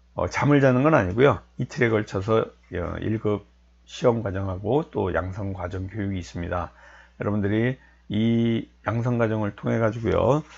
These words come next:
우리가 이 개인 투자 조합을 운영하고 결성하는 방법에 대한 이러한 그 내용들을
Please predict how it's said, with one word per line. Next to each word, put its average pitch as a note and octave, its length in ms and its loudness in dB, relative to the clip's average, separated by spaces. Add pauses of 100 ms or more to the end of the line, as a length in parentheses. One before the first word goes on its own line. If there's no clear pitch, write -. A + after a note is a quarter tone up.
(280)
우리가 G2+ 280 4
이 G2 160 2
개인 A2 280 0
투자 G2+ 320 2
조합을 G2+ 560 4
운영하고 A2+ 600 2
결성하는 G2+ 520 -2
방법에 F#2+ 500 -4
대한 F#2 400 -2
이러한 F#2 380 -6
그 F2+ 260 -8
내용들을 F#2+ 720 -6